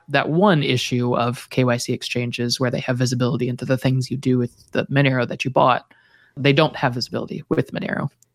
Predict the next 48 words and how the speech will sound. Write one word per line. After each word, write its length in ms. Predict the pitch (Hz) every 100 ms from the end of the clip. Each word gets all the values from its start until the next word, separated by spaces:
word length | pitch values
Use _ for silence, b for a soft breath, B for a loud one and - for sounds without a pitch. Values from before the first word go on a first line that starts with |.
| _ _ -
But 160 | 160
the 120 | 165
other 140 | 185 185
main 320 | 151 139 139
differentiation 680 | 135 135 131 - 131 127 131
with 160 | 127 -
how 260 | - 147
you 160 | 135 131
can 140 | 143
actually 320 | 127 - 139
acquire 420 | 123 - 196 175 139
it 140 | 131
is 160 | 123 -
that 220 | - - b b b b _
Monero 400 | 147 151 156 147
is 200 | 139 131
actually 560 | 131 - - 135 127 120
C 260 | - 135
P 140 | 127 131
U 180 | 127 131
mined. 400 | 143 170 202 - _
So 400 | - 135 123 - _
any 200 | 156 156
computer 560 | 170 143 131 135 135 143 _ -
can 140 | 139
be 80 | 120
used 320 | 120 120 -
to 80 | -
mine 300 | 120 113 104
Monero. 460 | - - - - - b b b b
It's 140 | 147
different 320 | 165 156 160
from 180 | - 143
Bitcoin, 460 | 190 185 143 131 127
where 440 | 127 123 120 - _
originally 560 | 143 135 175 180 139 127
Bitcoin 360 | 123 131 127 120
started 280 | 131 120
out 180 | 117 117
as 120 | 120
C 180 | - 127
P 120 | 123
U 120 | 123 120
mined 420 | 117 110 135 -
and 80 | 151
then 80 | 135
eventually 320 | 127 127 131
became 500 | 123 - 123 117 165